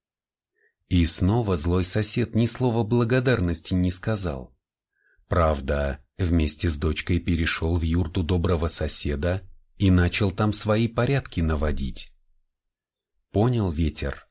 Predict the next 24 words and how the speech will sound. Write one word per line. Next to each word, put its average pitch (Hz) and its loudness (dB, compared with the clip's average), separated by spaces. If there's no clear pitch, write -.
что - -2
ничего 131 0
у 110 2
него 113 2
не 107 4
получается — 95 -4
Никак 101 2
он 127 0
не 131 2
может 120 0
заставить 101 -2
злого 107 0
человека 127 -2
стать 123 -4
добрым, 67 -4
и 107 2
решил 135 0
он 120 2
попросить 98 -2
совета. 71 -4
Полетел 85 2
к - -12
высокой-высокой 101 0
горе, 110 -2